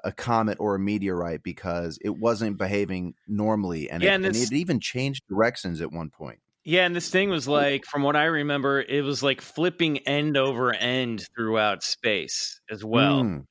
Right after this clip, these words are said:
Speaker 2: It was a long,
Speaker 1: right.
Speaker 2: it's a long, s-, almost giant
Speaker 1: Right.
Speaker 2: cigar-shaped thing, and it was going tip, you know, o-, end over end floating through. I don't know. Weird,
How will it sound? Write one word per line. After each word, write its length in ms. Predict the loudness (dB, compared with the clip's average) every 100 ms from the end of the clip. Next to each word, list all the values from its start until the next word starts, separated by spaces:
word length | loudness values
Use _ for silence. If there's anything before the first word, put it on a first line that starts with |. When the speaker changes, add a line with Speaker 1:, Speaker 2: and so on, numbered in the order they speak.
| _
Speaker 2:
It 60 | -14
was 100 | -8
a 80 | -2
long, 100 | 4
Speaker 1:
right. 220 | 4 4
Speaker 2:
it's 160 | -2
a 60 | -4
long, 760 | 0 4 4 4 2 0 -2 -2
s-, 200 | -4 -4 2
almost 340 | 2 2 -2
giant 280 | 2 4 4
Speaker 1:
Right. 100 | 2 -4
Speaker 2:
cigar-shaped 540 | 2 2 4 0 0
thing, 280 | 0 0 -2 -2
and 120 | -2
it 60 | -2
was 160 | -2
going 380 | -4 -2 0 -2 -2
tip, 260 | 0 0 -2 _
you 80 | -2
know, 320 | 0 0 -4 -8 0
o-, 140 | 0
end 260 | 2 0 2
over 240 | 0 0
end 300 | -2 -2 -4
floating 340 | -4 -4 -2 -6
through. 160 | -4
I 60 | -4
don't 140 | -2
know. 200 | -4 -6 -10 -20 -20 -20 -20 -20 -20 _
Weird, 440 | 0 4 4 2